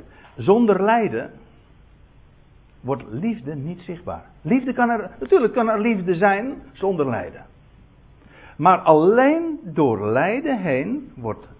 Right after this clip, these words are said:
liefde zichtbaar. Heb u ooit wel eens een keer een romantische, eh, een roman gelezen?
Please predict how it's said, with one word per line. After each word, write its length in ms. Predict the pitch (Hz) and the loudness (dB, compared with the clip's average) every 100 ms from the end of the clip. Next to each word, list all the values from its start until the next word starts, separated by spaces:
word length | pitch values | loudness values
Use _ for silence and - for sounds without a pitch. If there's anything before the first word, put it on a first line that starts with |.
| - _ _ _ _ | -20 _ _ _ _
liefde 540 | - 104 175 180 190 208 - - | -16 -10 -8 -8 -10 -10 -16 -20
zichtbaar. 460 | 127 - 92 - - - - _ - - - - - - - - _ _ _ _ - - _ _ _ - - | -20 -18 -20 -20 -20 -20 -20 _ -20 -20 -20 -20 -20 -20 -20 -20 _ _ _ _ -20 -20 _ _ _ -20 -18
Heb 140 | - 127 | -12 -8
u 60 | |
ooit 220 | 208 226 220 | -2 -2 -2
wel 120 | 196 | -4
eens 100 | 170 | -6
een 60 | |
keer 300 | 165 170 151 - - - - - | -4 -4 -4 -10 -20 -20 -20 -4
een 100 | 151 | 0
romantische, 720 | 135 143 214 185 156 143 123 | 0 0 -2 -4 -6 -2 -2
eh, 460 | 113 107 98 98 139 | -4 -6 -6 -2 2
een 140 | 127 | 4
roman 500 | 123 117 147 240 214 | 6 4 2 0 -2
gelezen? 680 | 127 120 143 202 208 285 | -4 -4 -2 -2 -6 -10